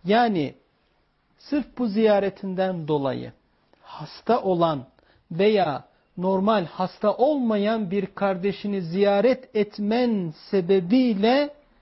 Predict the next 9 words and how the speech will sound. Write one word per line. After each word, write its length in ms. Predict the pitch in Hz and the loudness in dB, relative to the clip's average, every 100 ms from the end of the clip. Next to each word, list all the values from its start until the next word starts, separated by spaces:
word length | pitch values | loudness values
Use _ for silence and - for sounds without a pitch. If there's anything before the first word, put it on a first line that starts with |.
| _ _ - | _ _ -4
nedir? 480 | 208 220 226 269 - _ _ _ _ - | 0 2 2 0 -4 _ _ _ _ -6
Bu 300 | 196 226 220 - | 0 0 -2 -10
şey, 380 | - 208 202 190 170 | -8 -2 0 -2 -4
e, 1120 | 165 165 160 160 151 147 143 139 - - - - | -4 -2 -2 -4 -6 -8 -10 -12 -14 -16 -18 -20
senin 360 | - 196 202 214 | -6 0 2 2
için 480 | 180 - 226 233 - _ _ - | 0 0 0 0 -6 _ _ -2
ahirette 920 | 170 160 180 175 165 - 208 226 226 _ _ _ | -2 -2 -4 -2 -4 -2 0 0 -4 _ _ _
güzel 540 | 185 170 214 220 196 170 | -4 0 2 2 2 2
bir 280 | 226 226 | 2 0